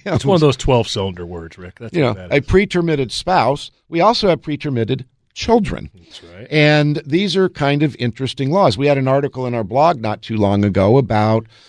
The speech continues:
Speaker 1: you know, a situation in Massachusetts that made it up to their court system where the fella never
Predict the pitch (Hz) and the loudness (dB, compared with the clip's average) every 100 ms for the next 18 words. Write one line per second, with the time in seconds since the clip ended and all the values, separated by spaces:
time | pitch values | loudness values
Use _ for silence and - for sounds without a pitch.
0 | _ _ _ 120 117 120 139 - 123 123 | _ _ _ -4 -2 0 -2 0 4 4
1 | 120 123 120 113 110 - - 240 - 92 | 4 0 2 2 0 -2 0 2 2 0
2 | 98 104 104 95 98 101 - 92 90 - | 0 0 2 2 0 0 -2 -2 0 2
3 | 95 - - 92 - 113 147 - - - | 0 0 -6 -6 -2 -2 -2 -8 -20 -20
4 | - - - 120 120 123 113 - 131 _ | -20 -12 0 4 4 2 -2 -8 -10 _
5 | - 110 110 135 123 110 127 127 | -8 -2 0 2 2 2 2 2